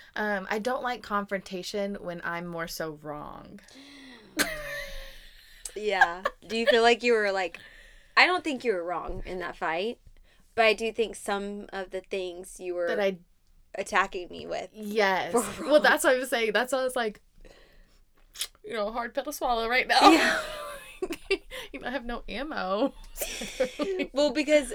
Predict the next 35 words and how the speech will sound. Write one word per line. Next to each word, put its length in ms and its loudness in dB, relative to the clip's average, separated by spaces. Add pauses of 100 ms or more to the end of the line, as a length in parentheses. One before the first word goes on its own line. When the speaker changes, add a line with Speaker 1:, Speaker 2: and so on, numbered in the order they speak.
Speaker 2:
okay, 200 4
basically 560 2
there 120 2
was 120 -2
a 60 -4
huge 260 -6
miscommunication. 1000 -6
She 220 -6
texted 460 -4
me 160 -6
one 180 -6
day, 360 -2 (340)
and 100 -2
it 160 -4
felt, 380 2 (460)
she 260 -2
was 260 4
living 380 0
in 120 -2
a 120 -4
very 280 0
hi-, 180 -12 (340)
well, 380 -4
I 120 -8
don't 160 -10
know. 220 -14 (240)
I 240 8
thought 240 4
she 160 -2
was 140 2
living 260 2
in 80 -4
a 80 -4
high 180 0
stakes 580 -6